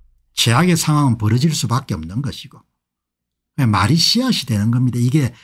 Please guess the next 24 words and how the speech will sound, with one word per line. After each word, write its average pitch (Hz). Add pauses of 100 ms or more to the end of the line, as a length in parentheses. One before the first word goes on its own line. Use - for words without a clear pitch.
(380)
이천이십사 131
년 175
또 175
삼월 190
십사 -
일 175
여러분들 104 (180)
기사입니다. 85 (880)
최악의 208
상황이 175
벌어지지 131
않도록 120
정부는 120
최선을 160
다하겠습니다. 104 (440)
결과가 180
좋든 139
나쁘든 135
모든 190
책임은 180
장관 120
차관이 180
지는 101
것입니다. 101